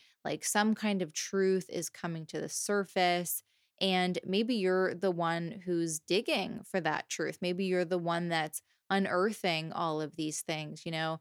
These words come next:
Maybe you're digging through, parsing through your memories, trying to understand something more fully, to have a, a, a broader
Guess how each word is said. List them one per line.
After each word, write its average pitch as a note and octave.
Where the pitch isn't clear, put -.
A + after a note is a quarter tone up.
Maybe F#3+
you're E3+
digging F#3+
through, F3+
parsing F3+
through F3+
your E3
memories, E3+
trying F#3+
to -
understand F3
something D#3+
more E3+
fully, F3+
to F3+
have E3
a, D#3
a, E3+
a D#3+
broader E3